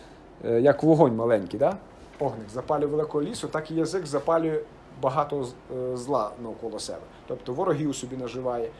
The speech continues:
наживає проблеми у сімейному житті, наживає проблеми на роботі, наживає проблеми у здоров'ї. Чому? Тому що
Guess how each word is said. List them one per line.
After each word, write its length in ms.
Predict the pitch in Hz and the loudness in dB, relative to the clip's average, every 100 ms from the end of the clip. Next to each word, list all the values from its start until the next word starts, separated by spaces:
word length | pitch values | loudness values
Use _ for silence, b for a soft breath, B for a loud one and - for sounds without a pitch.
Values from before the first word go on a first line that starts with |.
| B B 127 | B B -8
наживає 520 | 131 156 180 180 175 | -4 2 4 4 2
проблеми 680 | 160 143 - 170 160 170 165 | -2 -8 -2 0 4 2 0
у 60 | |
сімейному 540 | 160 160 135 117 117 113 | -6 -4 -4 -4 -6 -8
житті, 220 | 107 120 | -10 -8
наживає 380 | 127 139 165 170 | -6 2 2 4
проблеми 440 | 165 151 160 165 | 2 2 2 2
на 100 | 160 | 2
роботі, 420 | 165 147 117 - - B B - | 2 2 0 -2 -12 B B -6
наживає 360 | 123 151 180 | 0 4 4
проблеми 440 | 170 165 170 170 170 | 4 2 2 2 0
у 40 | |
здоров'ї. 340 | 151 165 120 | 2 4 2
Чому? 200 | - 160 | 0 -4
Тому 180 | 135 170 | -2 -4
що 140 | 180 | -4